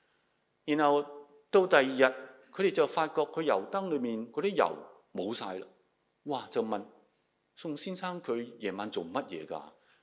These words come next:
點解成晚要開燈㗎？」然後宋先生就問：「可唔可以，呃，俾盞大啲嘅油燈俾我？」佢哋又攞盞大啲嘅油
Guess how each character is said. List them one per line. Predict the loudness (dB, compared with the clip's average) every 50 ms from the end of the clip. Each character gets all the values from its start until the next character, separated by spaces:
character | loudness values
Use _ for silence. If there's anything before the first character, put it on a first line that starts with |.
| _ _
點 | -6 -4 -4
解 | -2 -2 -2
成 | -2 -2
晚 | -2 -2 -2
要 | -2
開 | 0 0 0 2
燈 | 2 0 -2 -2 -4 -12
㗎？」 | -14 -16 -18 -20 -20 -20 _ _ _ _ _ _ _ _ _ _ _ _ _ _ _
然 | -2 0
後 | 2 2
宋 | 0 -2 -2
先 | -2 0 2
生 | 2 4 4
就 | 4 4
問： | 6 6 4 4 0 -8 -14 -18 -10
「可 | -2 0 0
唔 | 0 0 -2 -4 -4 -4 -4 -4
可 | -4 -6
以， | -8 -8 -10 -10 -12 -14 -16 _
呃， | -12 -12 -10 -12 -12 -14 -10 -10
俾 | -10 -8 -8
盞 | -8 -10 -8 -6
大 | -6 -6 -4 -6
啲 | -10 -12 -10
嘅 | -10 -8 -6
油 | -4 -6 -6 -6 -6 -6
燈 | -6 -6 -6 -8 -12
俾 | -12 -12 -12 -14
我？」 | -16 -20 -20 -20 -20 -20 _ _ _ _ _ _ _ _ _ -20 -20 _ _ _ _ _ _ _ 0
佢 | 2
哋 | 4 4
又 | 6 6 6 6
攞 | 6 6 6
盞 | 4 2 0 0 0
大 | 0 0 0
啲 | 2
嘅 | 2 4
油 | 4 4 4